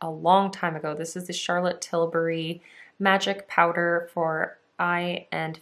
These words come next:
Face. This is in the shade One Fair. I finished this,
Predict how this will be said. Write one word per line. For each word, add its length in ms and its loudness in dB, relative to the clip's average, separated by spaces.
Face. 300 -2
This 200 -6
is 120 -6
in 60 -4
the 60 -4
shade 300 -6
One 220 -4
Fair. 400 4
I 60 -4
finished 280 -4
this, 220 -4